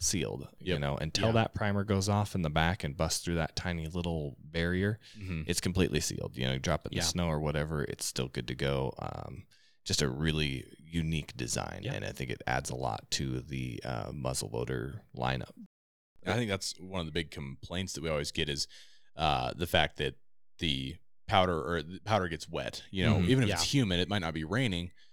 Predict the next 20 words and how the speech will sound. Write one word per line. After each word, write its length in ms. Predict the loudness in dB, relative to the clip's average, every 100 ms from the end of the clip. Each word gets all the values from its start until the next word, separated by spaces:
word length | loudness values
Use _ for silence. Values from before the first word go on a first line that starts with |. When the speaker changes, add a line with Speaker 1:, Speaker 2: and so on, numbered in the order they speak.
| -12 -4
Speaker 2:
but 100 | 0
moisture 420 | 4 6 6 4
still 220 | 4 2
creeps 340 | 0 -4 2 2
in 140 | 2
there, 240 | 0 -2 0
and 280 | 0 2 2
so 340 | 4 4 4
that's 180 | 0 0
a 40 |
really 200 | 2 2
big 160 | 2 0
advantage 340 | 0 0 -2
with 80 | -4
the 80 | -6
fire 320 | -2 -2 0
stick. 320 | -2 -4 -6
And 180 | -6 -2
so, 320 | 0 0 -4 -10 -20 -20 -20 -20 -12
yeah, 260 | -8 -6